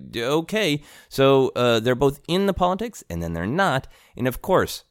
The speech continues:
by the time we get to Revenge of the Sith, that's one of the main issues. That's one of the pressure points on Anakin's very soul, right? The Jedi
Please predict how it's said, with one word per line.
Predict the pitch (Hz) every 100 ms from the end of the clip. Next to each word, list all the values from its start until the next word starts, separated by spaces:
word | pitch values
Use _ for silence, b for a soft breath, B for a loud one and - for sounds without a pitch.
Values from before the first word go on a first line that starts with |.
| _
by | 82 85 110
the | 143
time | 131 123 127
we | 101
get | 98 -
to | -
Revenge | 110 104 101 110 104
of |
the | 92
Sith, | - 143 98
that's | 78 76 113 135 -
one | 87 78 98 120
of | 113
the | 110
main | 101 87 87 95
issues. | 110 160 - 76 62
That's | - 64 -
one | 69
of | 71
the | 69 67 69
pressure | - - - - 104
points | - 87 73 -
on | 78 80
Anakin's | 98 117 107 113 101
very | 87 95 113 113
soul, | 98 - 127 160 82 71
right? | 87 143 - B B B
The | 92
Jedi | 80 92 135 135 131 131